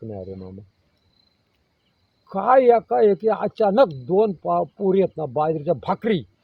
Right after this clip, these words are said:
आणि सोयाबीनचं कालवण घेऊन हजर. काय चमत्कार आहे बा.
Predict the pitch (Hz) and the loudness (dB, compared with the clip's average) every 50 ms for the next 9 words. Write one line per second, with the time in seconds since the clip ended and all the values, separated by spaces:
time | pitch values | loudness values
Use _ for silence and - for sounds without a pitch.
0 | _ _ _ - 135 120 - 131 127 127 127 120 127 127 127 113 - - 123 - | _ _ _ -16 -16 -14 -10 -8 -6 -6 -6 -6 -6 -6 -8 -10 -12 -16 -16 -12
1 | - 123 123 120 120 123 127 123 104 101 113 120 107 - - - 87 90 107 117 | -10 -10 -8 -8 -10 -10 -12 -12 -12 -14 -14 -14 -14 -18 -20 -20 -18 -12 -10 -10
2 | 120 123 123 123 127 127 127 127 135 190 196 - _ _ _ _ _ _ _ _ | -8 -8 -8 -8 -8 -8 -8 -4 -4 -4 -6 -6 _ _ _ _ _ _ _ _
3 | _ _ _ _ _ _ _ _ _ _ _ _ _ _ _ _ _ _ _ _ | _ _ _ _ _ _ _ _ _ _ _ _ _ _ _ _ _ _ _ _
4 | _ - - - - _ - 135 117 113 110 _ - 113 107 110 104 | _ -16 -16 -16 -16 _ -18 -16 -16 -16 -16 _ -12 -12 -10 -10 -12